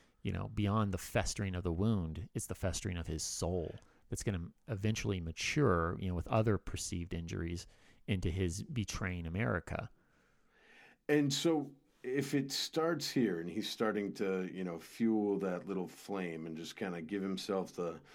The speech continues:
Speaker 2: the little permissions to start to think badly of, of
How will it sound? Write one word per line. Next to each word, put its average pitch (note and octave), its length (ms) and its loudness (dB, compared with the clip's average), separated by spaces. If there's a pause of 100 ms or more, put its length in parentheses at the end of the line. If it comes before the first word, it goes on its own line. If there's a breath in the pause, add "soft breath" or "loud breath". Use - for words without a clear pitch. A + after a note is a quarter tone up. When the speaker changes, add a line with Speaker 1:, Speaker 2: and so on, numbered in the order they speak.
(420 loud breath)
Speaker 2:
the F#2+ 80 -2
little A#2 260 4
permissions A2 840 2
to - 120 -6
start G2+ 380 -4
to F2+ 300 -2 (180)
think - 680 -4
badly F2+ 560 -2
of, E2 340 -4 (300)
of E2 240 -6